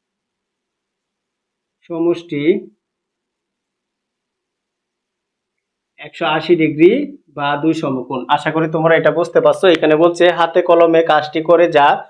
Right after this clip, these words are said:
জানতে পারলে তা নিচে কালি করে লেখো।" এই যে আমরা এখানে কালি করে লিখলাম, "বৃত্তস্থ বা অন্তর্লিখিত বৃত্তের যে কোনো চতুর্ভুজের বিপরীত দুইটি কোণের সমষ্টি কত ডিগ্রি?" একশো আশি ডিগ্রি। আশা করি তোমরা আমার এই ক্লাসটি বুঝতে পেরেছো। প্রিয় শিক্ষার্থীবৃন্দরা, আমার ক্লাসটি যদি তোমাদের ভালো লেগে থাকে, তাহলে অবশ্যই আমার চ্যানেলটি সাবস্ক্রাইব করবে এবং লাইক, শেয়ার, কমেন্ট অবশ্যই করে নিবে।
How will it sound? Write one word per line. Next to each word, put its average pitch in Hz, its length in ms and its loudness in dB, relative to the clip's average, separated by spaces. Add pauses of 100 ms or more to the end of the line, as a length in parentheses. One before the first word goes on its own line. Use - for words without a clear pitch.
(320)
জানতে 170 300 -4
পারলে 156 260 0
তা 151 180 2
নিচে 165 320 0 (560)
কালি 160 200 -4
করে 139 200 -4
লেখো।" 131 340 -4
এই 147 100 -6
যে 147 80 -2
আমরা 156 180 2
এখানে 156 280 2
কালি 170 240 2
করে 156 160 4
লিখলাম, 160 320 0
"বৃত্তস্থ 170 440 0
বা 160 140 4
অন্তর্লিখিত 160 500 2 (160)
বৃত্তের 170 420 -2 (220)
যে 170 140 -2
কোনো 160 340 -2
চতুর্ভুজের 160 600 0
বিপরীত 175 400 2
দুইটি 160 260 0
কোণের 165 280 2
সমষ্টি 165 420 -2
কত 156 200 0
ডিগ্রি?" 165 260 0
একশো 139 200 0
আশি 147 200 -2
ডিগ্রি। 131 260 -4
আশা 135 220 -6
করি 147 160 -2
তোমরা 156 300 2 (960)
আমার 147 200 -8
এই 151 100 -4
ক্লাসটি 147 440 -4
বুঝতে 175 320 -4
পেরেছো। 135 320 -2
প্রিয় 160 200 0
শিক্ষার্থীবৃন্দরা, 156 640 0
আমার 151 220 0
ক্লাসটি 151 280 -2
যদি 151 140 -2
তোমাদের 147 280 0
ভালো 135 200 0
লেগে 147 240 -2
থাকে, 156 220 0
তাহলে 139 240 2
অবশ্যই 139 320 0
আমার 143 140 -2
চ্যানেলটি 143 260 -4
সাবস্ক্রাইব 147 360 -2
করবে 143 220 -2
এবং 147 180 4
লাইক, 131 220 0
শেয়ার, 147 200 -4
কমেন্ট 143 320 0
অবশ্যই 143 340 -2
করে 127 140 2
নিবে। 120 180 -6